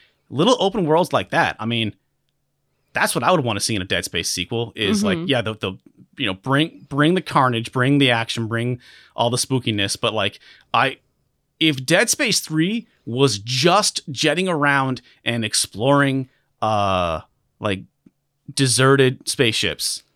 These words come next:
Speaker 1: dude, awesome. Love that. Love it.
Speaker 2: Yeah.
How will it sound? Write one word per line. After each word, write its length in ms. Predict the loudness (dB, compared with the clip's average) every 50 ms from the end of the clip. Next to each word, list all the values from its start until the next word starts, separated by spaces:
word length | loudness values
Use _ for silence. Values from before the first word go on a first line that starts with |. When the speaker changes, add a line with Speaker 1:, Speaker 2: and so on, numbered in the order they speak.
| _ _ _ 0
Speaker 1:
dude, 240 | 0 2 2 0 -2 -10 -20 _ _ _
awesome. 400 | 0 0 0 0 -2 -6 -8 -12 _ _ _ _ _ _ _ _ _ _ _ _ _ -2
Love 160 | 0 0 0
that. 200 | 0 -2 -4 -4 _ -2
Love 200 | 0 2 2 0
it. 140 | 0 -6 -12 _ -8
Speaker 2:
Yeah. 220 | -6 -4 -4 -4